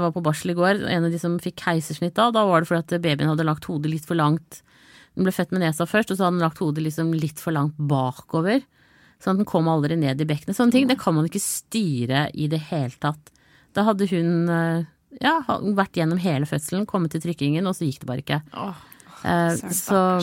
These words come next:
Speaker 1: ja.
Speaker 3: Ja.
Speaker 1: Så sånn, sånn er det liksom, ti-, det er ting man ikke rår over da. Og så er det størrelsen på bekkenet, og størrelsen på babyen, babyens hodeform,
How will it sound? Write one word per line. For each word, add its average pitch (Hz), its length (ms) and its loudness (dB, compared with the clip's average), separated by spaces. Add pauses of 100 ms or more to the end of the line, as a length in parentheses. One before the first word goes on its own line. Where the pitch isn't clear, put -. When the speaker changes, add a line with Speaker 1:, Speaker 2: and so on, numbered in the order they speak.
(380)
Speaker 1:
ja. 143 140 4 (420)
Speaker 3:
Ja. 202 60 -10 (420)
Speaker 1:
Så - 240 -2
sånn, 226 300 4 (180)
sånn 220 240 2
er 156 160 6
det 151 80 0
liksom, 156 380 2 (640)
ti-, - 180 -6
det 202 140 2
er 220 80 0
ting 170 240 4
man 165 100 4
ikke 196 220 2
rår 143 400 2
over 135 320 2
da. 226 60 4 (180)
Og - 160 -4
så 302 80 2
er 277 80 6
det 269 80 0
størrelsen 185 340 -2
på 180 140 -4
bekkenet, 196 640 0
og 214 100 2
størrelsen 151 380 0
på 143 140 -4 (100)
babyen, 240 680 4 (580)
babyens 190 400 2
hodeform, 202 920 0